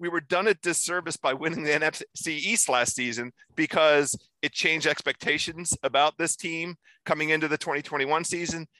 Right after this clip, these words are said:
And it put us in the position of having to play all the division winner schedule. And we're not ready for that. He essentially said, "We are not ready to be competing at that level." And they only won seven games last season. And I think he's right.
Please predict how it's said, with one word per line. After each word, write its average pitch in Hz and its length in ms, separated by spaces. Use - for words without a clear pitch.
And 156 120
it 151 160
put 185 200
us 170 180
in 156 140
the 143 60
position 139 420
of 127 60
having 135 280
to 131 80
play 127 200
all 123 140
the 123 80
division 123 420
winner 110 340
schedule. 147 760
And 151 160
we're 214 140
not 190 200
ready 165 220
for 123 160
that. 92 300
He 240 180
essentially 202 540
said, 151 420
"We 190 300
are 165 220
not 160 380
ready 147 440
to 160 180
be 147 180
competing 147 640
at 135 240
that 135 240
level." 120 360
And 214 160
they 233 140
only 269 300
won 262 280
seven 226 340
games 262 300
last 160 260
season. 170 400
And 226 120
I 262 100
think 302 260
he's 262 240
right. 233 320